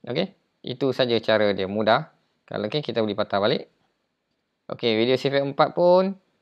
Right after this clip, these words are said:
dah, dah color kelabu. Ha, kalau nak, nak tambah confident lagi, nah, boleh type sini lah.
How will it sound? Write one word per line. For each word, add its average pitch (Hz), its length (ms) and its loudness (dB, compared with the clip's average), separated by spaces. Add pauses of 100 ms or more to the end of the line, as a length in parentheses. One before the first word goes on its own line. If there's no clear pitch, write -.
(260)
dah, 117 400 4
dah 110 320 2
color 110 240 0
kelabu. 101 400 -2 (640)
Ha, 50 320 -6
kalau 104 240 0
nak, 104 640 -2
nak - 240 -8
tambah 120 320 0
confident 131 560 -2
lagi, 160 400 -4 (720)
nah, - 160 -8
boleh 104 240 0
type - 320 -6
sini 135 160 -4
lah. 165 160 -6